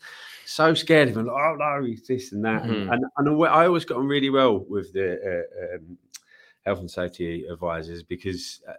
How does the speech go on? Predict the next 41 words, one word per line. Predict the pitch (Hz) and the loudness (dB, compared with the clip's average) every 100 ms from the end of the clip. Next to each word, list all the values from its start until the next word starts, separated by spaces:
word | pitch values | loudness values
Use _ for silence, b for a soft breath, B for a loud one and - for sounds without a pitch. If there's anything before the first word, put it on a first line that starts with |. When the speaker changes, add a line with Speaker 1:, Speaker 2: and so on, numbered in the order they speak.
| - | -4
Speaker 1:
that | 117 107 | -4 -2
was, | 92 - - b b b - | -6 -8 -16 b b b -10
I | - | -4
had | 151 110 | -2 -4
a | |
keen | - 131 113 | -4 0 2
interest | 107 104 87 82 - | 2 0 -4 -8 -12
in | 76 | -16
it. | 80 _ | -18 _
I, | 98 | -4
I | 101 104 | -4 -2
really, | 104 107 104 104 98 | 0 2 2 0 0
I | |
Speaker 2:
Mm. | 98 | 0
Speaker 1:
really | 104 95 98 | -2 -4 -6
did | 95 - - | -6 -8 -12
enjoy | 95 90 98 92 90 90 | -10 -4 -2 0 -2 -6
the, | 90 87 87 b b b b _ 90 | -8 -8 -12 b b b b _ -10
uh, | 90 85 | -8 -6
health | 101 95 - | -4 -4 -4
and | 90 | -8
safety | 92 87 87 87 | -4 -6 -6 -10
side | 87 82 82 | -6 -6 -6
of | 80 | -8
it. | 82 B B B - | -10 B B B -10
Um, | 90 87 85 85 82 - | -6 -6 -6 -12 -16 -12
as, | 90 - - | -12 -12 -16
as | 90 - | -14 -14
weird | 92 98 98 92 | -4 0 0 0
as | 87 | -6
it | 92 | -8
sounds, | - 87 82 78 - | -6 -4 -4 -8 -10
you | 87 | -10
know, | 85 82 90 | -8 -8 -6
a | |
lot | 98 - | -4 -4
of | - | -4
people, | 90 87 85 | -4 -4 -4
they | 85 87 | -2 -4
sort | - - | -6 -12
of, | 82 | -14